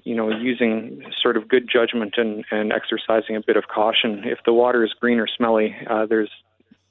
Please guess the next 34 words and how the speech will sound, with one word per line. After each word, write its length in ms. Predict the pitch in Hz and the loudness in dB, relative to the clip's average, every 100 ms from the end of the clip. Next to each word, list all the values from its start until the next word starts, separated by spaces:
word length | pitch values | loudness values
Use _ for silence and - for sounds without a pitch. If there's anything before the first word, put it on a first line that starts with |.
| - | -8
you 120 | 123 | -4
know, 100 | 110 | -2
uh, 420 | 101 127 - - - | 0 -2 0 -2 -2
aside 280 | - 131 131 | -2 -2 0
from 160 | - 113 | 0 -2
just 200 | - - | -2 -2
not 220 | 117 107 | -2 -2
being 200 | 113 104 - | -4 -4 0
pleasant, 380 | 117 107 104 - | 0 0 -6 -6
uh, 200 | 117 104 | -4 -2
there's 220 | - 110 107 | 0 0 0
a, 200 | - - 120 | -2 -2 2
always 260 | 117 117 110 | 4 2 0
a 40 | |
chance 280 | - 110 107 - | -6 -6 -6 -2
that 100 | 110 | 0
it 80 | 104 | 0
could 160 | 110 | -4
be 80 | 110 | -4
harboring 440 | 107 107 107 104 - | -2 0 0 -4 -4
something 320 | 117 - 110 | -6 -6 -10
that's 160 | 101 - | -10 -6
potentially 480 | - 110 113 107 | -4 -4 -2 -2
dangerous. 440 | 107 117 117 98 - - - | 2 2 2 -2 -6 -12 -6
So 100 | 113 | -2
it's 140 | 104 - | -2 -2
probably 360 | - 110 110 107 | -4 -2 0 0
best 240 | 113 107 - | 2 -2 -2
to, 120 | 104 - - - - - - | -6 -6 -16 -18 -16 -12 0
if 140 | 147 - | 0 2
in 100 | 127 | 2
doubt, 220 | 120 113 | 4 2
stay 220 | - 123 131 | 2 2 4
out. 180 | 113 | 2